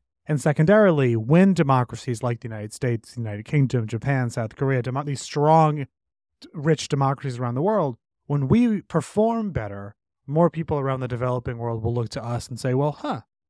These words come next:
maybe that should be our model for the next forty, thirty, fifty years," rather than, you know, Singapore or rather than China. I mean, I can tell you as a former journalist in Southeast Asia, you, you'll hear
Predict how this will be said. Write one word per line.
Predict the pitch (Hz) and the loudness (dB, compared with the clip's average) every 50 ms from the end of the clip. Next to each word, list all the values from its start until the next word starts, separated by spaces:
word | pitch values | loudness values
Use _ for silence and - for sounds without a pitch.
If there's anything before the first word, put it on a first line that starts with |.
| _ _ - | _ _ -4
maybe | 160 185 208 220 214 214 208 202 | 0 2 2 4 4 2 2 2
that | 190 147 123 165 165 170 | 0 2 4 6 6 6
should | - - - 151 123 | 4 0 -6 -8 -6
be | 135 135 | -6 -4
our | 127 120 117 | -4 -4 -6
model | 120 120 117 117 117 113 104 101 104 104 - | -6 -4 -4 -2 -2 -2 -2 -4 -6 -8 -8
for | - - 135 | -6 -4 -2
the | 123 120 | -2 -2
next | 120 113 110 - - - | -2 -2 -4 -6 -12 -14
forty, | - - - 143 127 123 120 113 | -12 -6 -4 -2 -2 -2 -4 -6
thirty, | 110 - - 120 113 113 113 107 | -8 -8 -8 -8 -6 -8 -10 -10
fifty | - 131 113 - - 120 | -10 -10 -12 -10 -10 -10
years," | 110 110 117 117 113 110 104 104 104 - - _ _ _ _ _ _ | -10 -8 -8 -8 -8 -8 -8 -10 -12 -14 -18 _ _ _ _ _ _
rather | 131 123 131 127 123 123 127 123 120 | -2 0 2 2 2 2 2 0 2
than, | 110 123 120 117 113 113 113 113 - _ _ _ _ _ | 2 2 2 0 0 -2 -4 -8 -10 _ _ _ _ _
you | 131 117 | -2 -2
know, | 104 | -2
Singapore | - - - 135 120 110 101 - - - - 57 - - _ _ _ _ _ | -4 -4 -6 -6 -6 -8 -10 -14 -16 -16 -18 -18 -20 -20 _ _ _ _ _
or | - 139 123 117 | -2 -2 0 0
rather | 120 127 120 120 117 123 117 113 | 0 0 0 0 2 0 0 2
than | 113 123 117 117 | 0 0 0 -2
China. | 110 - - 123 120 117 113 107 | -2 -2 -2 -2 -2 -2 -4 -6
I | 101 98 | -8 -8
mean, | 104 107 107 | -10 -10 -10
I | 107 107 | -10 -8
can | - 117 107 | -8 -8 -8
tell | - 127 117 | -6 -4 -4
you | 113 107 104 | -2 -4 -4
as | 104 110 | -4 -6
a | 107 101 107 | -6 -8 -6
former | - - 127 117 113 110 107 | -4 -2 -2 -2 -2 -4 -4
journalist | - 120 113 113 113 110 - - | -2 -2 -2 -2 -2 -4 -4 -6
in | 113 | -6
Southeast | - 117 107 107 113 110 - | -6 -6 -4 -6 -6 -6 -4
Asia, | 160 170 190 190 156 123 107 | -2 0 0 0 0 -2 -4
you, | 107 110 117 | -4 -4 -4
you'll | 120 - 123 120 | -4 -4 -4 -4
hear | 117 107 - 143 127 120 117 113 110 110 | -4 -2 -2 0 0 0 0 0 -2 -4